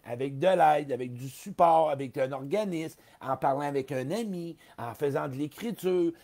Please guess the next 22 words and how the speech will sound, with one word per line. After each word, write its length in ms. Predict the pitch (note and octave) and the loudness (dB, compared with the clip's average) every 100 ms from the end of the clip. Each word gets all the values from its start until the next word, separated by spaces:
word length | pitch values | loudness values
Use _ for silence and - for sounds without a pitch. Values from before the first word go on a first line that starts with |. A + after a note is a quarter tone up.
| - | -14
en 220 | C3+ C#3+ | -6 -4
ayant, 240 | C#3+ C#3+ D#3+ | -2 -4 -4
si 240 | - D3 | -6 -14
tu 100 | - | -14
crois 360 | - D3 D#3+ D3 | -6 -2 -2 -2
en 20 | |
Dieu, 240 | A#2+ D#3 | -4 -8
prier, 720 | - - D3 G3+ F#3+ F3+ F#3 A2+ | -8 -10 -10 -2 0 0 0 0
en 160 | B2+ | 0
l'univers, 640 | B2+ D#3 A3 G3+ F#3 F3+ D3+ | 0 -2 -2 2 2 2 0
en 160 | C#3+ | -2
Bouddha, 520 | C#3+ G3+ G#3 F#3+ F#3 - - - | -2 -4 0 2 2 -2 -10 -4
un 200 | E3 F3 | -2 -2
chemin. 380 | - G3 A3 E3+ | -4 -2 -2 0
Ça 180 | C#3 C3+ | 0 -2
prend 340 | D3 A3+ A#3 | 0 0 0
un 100 | D3+ | -2
changement, 580 | - E3 D#3+ C#3 G3+ B3 | 0 2 2 0 -2 2
ça 160 | E3 | 2
prend 240 | C#3 D3+ G#3+ | 0 -2 -2
des 260 | F3+ C#3 | 0 0
efforts. 500 | D3 C3 F#3 E3+ F#2+ | 0 4 4 4 2